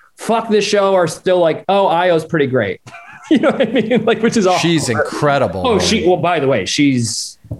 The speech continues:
Speaker 1: I mean, I could, she's one of those people.
Speaker 2: I have, I've rarely seen an actor that smart, like, a, who, an actor.
Speaker 1: Uh-huh.
Speaker 2: She is, uh, an incredible, what a gift to be able to portray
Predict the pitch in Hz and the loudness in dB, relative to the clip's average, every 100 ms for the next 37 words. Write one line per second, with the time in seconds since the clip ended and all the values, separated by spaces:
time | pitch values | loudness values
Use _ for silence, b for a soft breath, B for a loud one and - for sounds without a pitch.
0 | - 147 143 127 120 113 110 120 123 117 | -6 -2 0 2 2 0 -2 -4 -4 -6
1 | - _ b b b _ - 175 175 180 | -14 _ b b b _ -2 0 0 0
2 | 160 131 151 151 135 147 127 139 160 170 | 0 0 0 0 0 -2 0 2 2 2
3 | 165 - 151 131 123 120 120 113 107 113 | 0 0 0 2 0 -2 -2 -2 -2 -2
4 | 113 104 104 113 107 117 117 135 135 131 | 0 0 -2 -6 -4 -6 -4 -4 -2 0
5 | 135 123 120 139 - - 185 147 139 143 | 0 -2 -2 -2 -2 -2 0 -2 0 0
6 | 135 151 135 110 - 180 170 123 139 180 | 2 2 0 -2 -2 0 0 0 0 2
7 | 165 123 139 - 117 113 117 110 98 120 | 0 2 0 0 -6 -2 -2 -2 -6 -6
8 | 110 - 127 127 123 | -6 -2 2 2 2